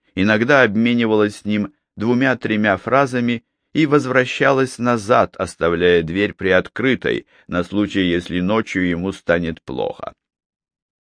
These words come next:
Такое теперь случалось нечасто, хотя с тех пор, как неделю назад он прекратил принимать снотворное,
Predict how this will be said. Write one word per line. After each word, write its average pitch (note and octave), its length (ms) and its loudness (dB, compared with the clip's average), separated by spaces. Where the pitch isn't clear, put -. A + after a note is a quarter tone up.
Такое D#3+ 360 2
теперь D#3+ 340 -2
случалось C3 580 -2
нечасто, - 640 -8
хотя F2+ 380 0
с - 100 -12
тех G2 260 -2
пор, G2+ 240 2
как F2 220 -4
неделю F#2 400 0
назад F2+ 540 -2
он F2 220 -4
прекратил G2 600 0
принимать F2+ 520 -2
снотворное, F2+ 880 -4